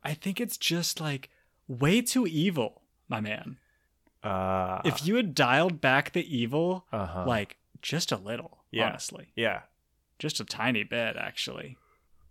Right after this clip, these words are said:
Speaker 1: It, you're mopping up.
Speaker 2: Oh, totally. This is like a despot's dream, right? You don't even have to be an evil, like, that evil of a despot. You just have to wanna control stuff.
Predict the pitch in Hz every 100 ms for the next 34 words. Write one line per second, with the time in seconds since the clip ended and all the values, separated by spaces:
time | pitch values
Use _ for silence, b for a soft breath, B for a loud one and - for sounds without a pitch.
0 | - - - 160 175 - 156 127 127 131
1 | 120 113 104 - - - - - - _
2 | _ _ _ _ _ - 175 110 - 143
3 | 101 101 - 147 147 220 175 190 180 139
4 | 113 - 120 - 143 143 151 123 - -
5 | - 98 123 92 - - _ - 117 139
6 | 139 - 160 208 170 135 139 - 127 104
7 | - 175 202 143 110 95 92 107 131 127
8 | 165 139 170 147 107 98 95 90 - -
9 | 90 92 131 135 139 135 131 107 110 104
10 | 92 87 95 107 120 - 165 175 -